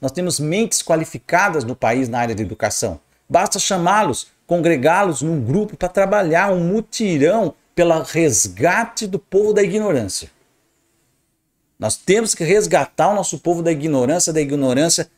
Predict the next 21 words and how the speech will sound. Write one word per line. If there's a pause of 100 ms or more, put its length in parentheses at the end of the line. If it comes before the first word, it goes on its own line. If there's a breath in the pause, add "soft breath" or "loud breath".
das
bolhas
bolsonaristas, (180 loud breath)
do
discurso
evangélico. (200 soft breath)
Nós
temos
que
tirar
o
povo
e
não
adianta
bater
de
frente,
ficar
simplesmente
brigando,